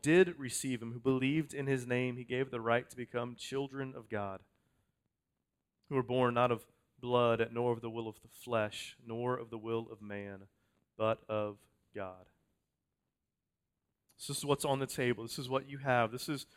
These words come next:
in Christ. This is what you have, that you are not born of the will of man or the flesh, but of God entering into your life, giving you the life of Christ in your life. And so why is it that we find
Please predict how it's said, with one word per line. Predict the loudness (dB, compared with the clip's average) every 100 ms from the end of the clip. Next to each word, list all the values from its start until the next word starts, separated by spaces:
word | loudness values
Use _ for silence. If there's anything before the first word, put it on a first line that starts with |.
| -20 _ -4
in | 0 0 -2
Christ. | 2 2 2
This | 0 -6
is | -4
what | 0 0
you | 2
have, | 4 4
that | 2
you | -2 4
are | 4 2 -18 -4
not | 6 8 8 4
born | 2 6 4 4
of | 6 6 4 -6 _ _
the | -6
will | 2 6
of | 6 4 -4 _ _ _ _ _ _ _ -16
man | 2 4 6 6 4
or | 2
the | 0
flesh, | 0 -6 -8 -8
but | -12
of | -12 _ _ _ -4
God | -2 2 2 2
entering | 0 2 2 0
into | -2 -6 -4
your | 0 2
life, | 2 2
giving | 0 -2 -2
you |
the | -2
life | 2 0 -2
of | -12
Christ | -2 -2 -2 -8
in | -4 -4 -4
your | -6 -2 0
life. | 0 0 -2 -8 _ _ -10
And | -6
so | -4 -4
why | 2 6 6
is | 4 0 -2
it | -6
that | -8
we | -6
find | -4 0 2 2 0